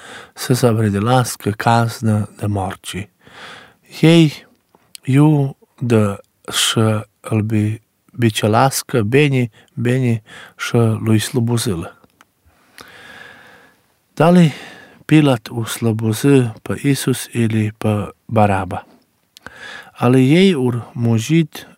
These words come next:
în grupuri tare. "Îndărât cu omul sta, noi gângeni să îl s-, slăboși pe Baraba." Baraba are în cemiță ca bunule pe lume în Ierusalem,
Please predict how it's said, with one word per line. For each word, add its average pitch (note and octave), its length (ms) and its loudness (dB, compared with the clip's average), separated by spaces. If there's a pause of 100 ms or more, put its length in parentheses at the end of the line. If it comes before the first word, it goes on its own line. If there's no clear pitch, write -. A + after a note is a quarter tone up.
(220)
în A2 300 0
grupuri A#2+ 1120 -2 (380)
tare. A2 460 0 (920)
"Îndărât C#3 640 4
cu - 260 -8
omul C3 400 2
sta, - 600 -2
noi D3+ 280 2
gângeni C#3 720 2
să - 240 -4 (180)
îl A#2 260 0
s-, - 300 -10 (100)
slăboși C3+ 760 2
pe A#2+ 160 0 (120)
Baraba." B2 580 2 (800)
Baraba C#3 640 2 (100)
are C3+ 480 2
în A2+ 280 -4
cemiță C3+ 580 -2
ca A2 420 0 (720)
bunule B2 560 4
pe - 100 -4
lume C3 460 4
în A#2+ 240 -4
Ierusalem, A#2+ 800 2